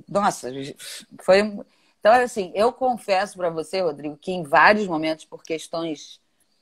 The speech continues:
de, de produção bem complicadas, eu,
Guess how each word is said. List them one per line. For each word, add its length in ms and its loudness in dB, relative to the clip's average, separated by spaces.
de, 380 -4
de 380 -12
produção 580 2
bem 540 2
complicadas, 920 0
eu, 340 -4